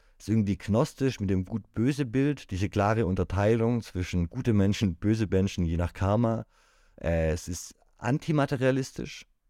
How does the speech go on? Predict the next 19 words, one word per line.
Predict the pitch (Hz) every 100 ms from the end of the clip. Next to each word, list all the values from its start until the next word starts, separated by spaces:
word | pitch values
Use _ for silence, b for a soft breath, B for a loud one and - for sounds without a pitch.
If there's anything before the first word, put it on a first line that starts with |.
| _
Es | - -
gibt | 110
sogar | 117 107
einen | 104
eigenen | - 113 117 101 95 87
Dämon, | 98 107 139 139 147
den | 120 90 87
Dämon | 95 98 95 95
Ahriman, | 90 104 113 139 123 110 127 147 139 - _ _ -
der | 95
immer | 80 113 101
wieder | 117 104
als | 80 87
Symbol | 98 92 110 131
für | 110
den | 98 92
Materialismus | 95 92 87 85 92 - 147 160 - - _
und | 104 98
auch | 90